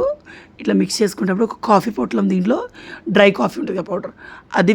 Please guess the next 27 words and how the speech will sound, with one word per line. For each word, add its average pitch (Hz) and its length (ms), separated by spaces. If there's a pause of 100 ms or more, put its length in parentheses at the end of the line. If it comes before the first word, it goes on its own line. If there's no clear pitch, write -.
వేసుకోవచ్చు. - 480 (1000)
థర్డ్ 220 260
థింగ్, - 160 (380)
పెరుగు 180 240
ఎగ్ 190 200
తోటి 175 120
కూడా 208 180
కలుపుకోవచ్చు. 165 460 (340)
So, 339 100
నేను 202 180
అంతా 185 320
మిక్స్ 180 340
చేసుకొని 196 580 (1120)
పెట్టుకునేటప్పుడు 196 540 (180)
egg 160 260
and 262 120 (260)
curd 214 260
వేసుకుంటా 175 400
అనమాట. 170 380 (460)
So, 226 100
మొత్తానికి 180 400
రెడీ 180 280
అయిపోయింది. 180 600 (300)
హెన్నా 196 280
నాననివ్వండి, 175 560
ఈవినింగ్ 180 300
పెట్టుకుంటాను. 196 600